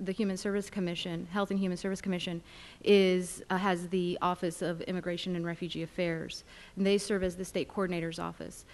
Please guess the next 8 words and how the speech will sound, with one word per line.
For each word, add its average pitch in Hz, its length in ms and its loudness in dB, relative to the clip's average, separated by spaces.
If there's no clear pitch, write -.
Um, 175 400 2
however, 202 440 4
they 202 180 6
do 208 160 0
not 196 240 2
serve, 190 520 2
um, 175 280 0
children. 220 560 -2